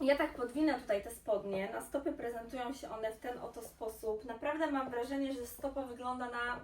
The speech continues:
bardzo zgrabną, e, w tym bucie i bardzo wygodne wydają się te buty. No także dajcie znać, jak Wam się podobają. Ja uważam, że są bardzo ładne. I jeszcze co do tych butów, byłam w szoku ze względu na to, że kupiłam dwie pary butów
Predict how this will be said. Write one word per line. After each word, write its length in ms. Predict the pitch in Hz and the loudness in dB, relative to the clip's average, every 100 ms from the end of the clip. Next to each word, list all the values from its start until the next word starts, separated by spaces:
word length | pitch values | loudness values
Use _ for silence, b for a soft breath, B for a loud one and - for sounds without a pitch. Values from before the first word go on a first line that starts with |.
| - | -4
bardzo 480 | 269 277 269 262 262 B B - - | 0 2 2 0 -2 B B -10 -10
zgrabną, 1000 | - - 247 269 269 254 208 196 196 190 | -6 4 6 8 6 4 0 2 2 0
e, 360 | - 196 190 185 | -2 0 0 -2
w 100 | - | -2
tym 240 | 220 214 | -4 -4
bucie 560 | 214 202 - 196 190 - | -4 -8 0 4 4 2
i 240 | 233 240 226 | -4 -8 -6
bardzo 420 | 214 277 311 302 | 2 4 4 2
wygodne 440 | 277 254 254 220 | 2 2 0 -2
wydają 320 | 202 190 190 | -2 -2 -2
się 180 | 190 - | -2 -10
te 80 | - | -12
buty. 420 | 208 214 185 202 240 - B B B B - | -12 -6 2 2 2 -6 B B B B -2
No 160 | 269 | 0
także 300 | 349 370 302 | 2 4 4
dajcie 300 | 285 294 311 | 6 4 4
znać, 220 | 262 254 247 | 0 0 0
jak 140 | 226 | -2
Wam 140 | 226 | -4
się 120 | 220 226 | -6 -6
podobają. 720 | 214 208 208 247 277 247 240 | -4 -2 2 6 6 4 6
Ja 220 | 226 220 | 8 8
uważam, 420 | 226 226 233 220 | 8 4 2 -6
że 160 | 214 214 | -6 -6
są 140 | 220 214 208 | -6 -6 -6
bardzo 480 | 196 202 190 196 | 2 4 4 2
ładne. 320 | 180 - - - - - - - | 0 -2 -6 -12 -14 -20 -20 0
I 100 | 262 | 4
jeszcze 280 | 339 415 359 | 4 4 -2
co 140 | 311 | 0
do 140 | 285 277 | 2 2
tych 140 | 254 | 0
butów, 520 | 233 226 208 214 269 220 | -2 -6 -2 -2 -2 0
byłam 300 | 277 302 311 | 4 4 2
w 40 | |
szoku 580 | - 294 254 - 214 226 | 0 0 2 2 2 4
ze 100 | 240 | 0
względu 300 | 240 269 285 | -2 0 0
na 100 | 294 | -2
to, 80 | 277 | -2
że 120 | 262 | -2
kupiłam 400 | 262 277 269 254 | 0 2 2 2
dwie 380 | 240 226 277 330 | -2 -6 -2 0
pary 340 | 330 277 247 | 6 6 6
butów 400 | 233 254 254 233 | 0 -2 -4 -8